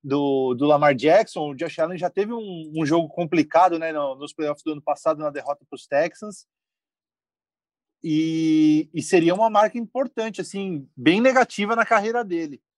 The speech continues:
se, se o, o Bills perde esse jogo em casa, é, com o, o Josh Allen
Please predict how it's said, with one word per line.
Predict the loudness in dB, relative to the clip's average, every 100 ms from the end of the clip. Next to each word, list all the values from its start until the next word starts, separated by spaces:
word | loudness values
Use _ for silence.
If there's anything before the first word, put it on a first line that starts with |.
| _ _ _
se, | _ -12 -8 -6 -6 -8
se | -8 -2
o, | -2
o | 0 0
Bills | -2 -4 -4 -4 -2
perde | 0 0 -4
esse | -10 -4
jogo | 0 0 -2
em | -8 -8
casa, | -2 2 2 2 -6 -8 _ _ _ _ -12
é, | -8 -6 -6 -8
com | -8 -6
o, | -4 -4 -2 -2 -2 0 2
o | 0
Josh | -2 -2 -2
Allen | 0 2 0 -4 -8 -10